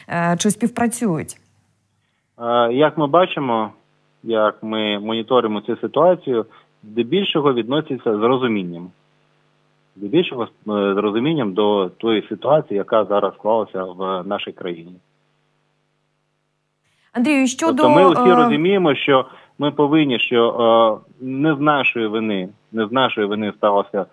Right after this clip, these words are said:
Speaker 2: е, те, що сталося, що нам була, ну, ведеться, е, як то кажуть, неоголошена війна проти нашої країни, що ми мо-, ми мусимо захищатися. Ми мусимо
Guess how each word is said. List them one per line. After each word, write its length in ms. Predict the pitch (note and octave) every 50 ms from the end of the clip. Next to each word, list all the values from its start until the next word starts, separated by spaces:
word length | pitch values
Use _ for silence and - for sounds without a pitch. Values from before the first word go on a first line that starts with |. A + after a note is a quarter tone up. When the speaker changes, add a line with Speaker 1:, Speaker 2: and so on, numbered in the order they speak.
| _ _ _ _ _ _ -
Speaker 2:
е, 200 | G2 G2 F#2+ F2+
те, 200 | - - A#2 G2+
що 140 | - A2 G#2
сталося, 420 | - D3+ E3 D#3+ D3 - A2 G2+
що 360 | - - - A#2 A2+ A2 G2+ - _ _ _ _ _ -
нам 220 | A#2 A#2 A#2 A2+
була, 320 | G#2+ A2 A2 A2 G#2+ G2+ - - _ _ _ _ _ _ _
ну, 220 | A#2 A2+ A2+ A2+ G#2+
ведеться, 680 | G#2 A2+ B2+ B2 B2+ B2 G#2+ - - A2 G#2+ G#2+ G#2+
е, 420 | G2+ A2 G#2+ G2+ G2+ G#2 G#2 G#2 G2+ - - - - A2+ G#2+ F2 - _ _ _
як 140 | A#2 G#2 -
то 80 | - A2+
кажуть, 220 | - A#2 G2 F2+
неоголошена 540 | G#2 B2 A#2 G#2+ B2+ C3+ C3 - - A2+ G#2
війна 340 | G2+ A#2 A#2+ C3+ D#3+ F#3 F3+ - _ _ _ _ _ _ _ _
проти 240 | - A#2 A2+ A2+ A#2
нашої 280 | A#2 G#2+ - A2+ G2
країни, 400 | - G#2+ G#2+ G#2 G#2 G#2 G2 F#2+
що 220 | - - G#2+ G#2 G2+
ми 120 | A2 A2
мо-, 280 | A2 A#2 B2+ C#3 B2+ -
ми 240 | A2 A2 A#2 A#2
мусимо 420 | A#2 B2 D#3 F3 F3 F#3 E3+ D3+ C3
захищатися. 720 | - A#2 - - G2 - - G2 F2 - F2 - _ - - _ _ _ _ _ _ _ _
Ми 100 | G#2 G2
мусимо 460 | G#2+ B2+ E3 E3 - D3+ C3 A#2 G#2